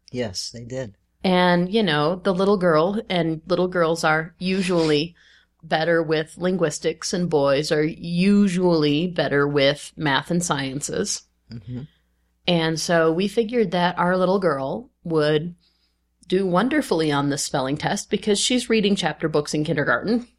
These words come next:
Speaker 1: Yes.
Speaker 2: And we figured that our developmentally delayed boy would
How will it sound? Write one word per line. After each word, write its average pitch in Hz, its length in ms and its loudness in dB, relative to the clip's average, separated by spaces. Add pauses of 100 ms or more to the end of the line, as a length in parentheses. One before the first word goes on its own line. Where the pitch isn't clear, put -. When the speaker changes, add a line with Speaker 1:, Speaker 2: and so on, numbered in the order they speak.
Speaker 1:
Yes. - 420 -2 (760)
Speaker 2:
And 202 260 4
we 202 100 4
figured 185 440 -2
that 170 180 4
our 170 120 4
developmentally 156 960 0
delayed 147 500 2
boy 127 560 0 (240)
would 143 440 -2